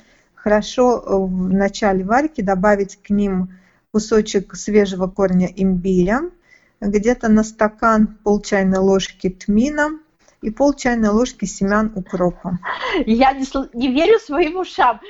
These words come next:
Speaker 2: Моя, моя,
Speaker 1: <laughs>
Speaker 2: рецепты в моей программе, в моём подкасте.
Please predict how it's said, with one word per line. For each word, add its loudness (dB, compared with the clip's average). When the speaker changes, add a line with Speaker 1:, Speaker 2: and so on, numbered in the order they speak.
Speaker 2:
Моя, 2
моя, -2
Speaker 1:
<laughs> -6
Speaker 2:
рецепты -2
в -8
моей -2
программе, -8
в -20
моём 0
подкасте. -2